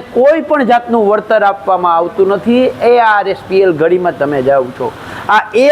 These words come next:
આર એસ પી એલ ઘડી છે કે જ્યાં સ્થાનિક રોજગારી જે આપવાની હોય છે નિયમો અનુસાર એનો ઝીરો ટકાએ અમલ થતો નથી. તો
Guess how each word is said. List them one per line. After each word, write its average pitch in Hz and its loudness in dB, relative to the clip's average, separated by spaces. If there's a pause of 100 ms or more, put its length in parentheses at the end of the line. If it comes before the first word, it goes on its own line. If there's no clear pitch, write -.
આર 285 4
એસ 269 -6 (100)
પી 254 2
એલ 240 0 (100)
ઘડી 220 0
છે 202 2 (360)
કે 220 2 (140)
જ્યાં 247 2
સ્થાનિક 311 0 (100)
રોજગારી 240 2
જે 214 2 (100)
આપવાની 202 0
હોય 220 2
છે 202 0
નિયમો 214 0
અનુસાર 170 0 (420)
એનો 214 0 (220)
ઝીરો 226 2 (140)
ટકાએ 247 0 (160)
અમલ 220 0 (100)
થતો 202 -2
નથી. 202 0 (280)
તો 214 0